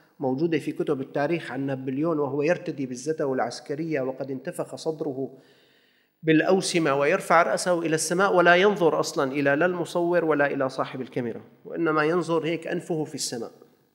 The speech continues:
يرى في نفسه منتصرًا. أما سيدنا محمد صلى الله عليه وسلم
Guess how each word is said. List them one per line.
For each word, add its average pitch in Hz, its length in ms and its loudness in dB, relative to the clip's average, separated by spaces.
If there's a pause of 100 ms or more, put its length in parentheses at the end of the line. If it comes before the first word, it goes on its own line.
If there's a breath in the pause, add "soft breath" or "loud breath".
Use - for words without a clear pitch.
(880)
يرى 170 340 6
في 143 200 0
نفسه 170 400 -2
منتصرًا. 127 640 -4 (720 soft breath)
أما 214 220 6
سيدنا 190 520 6
محمد 156 440 4
صلى 135 200 2
الله 135 140 4
عليه 123 260 0
وسلم 127 380 -4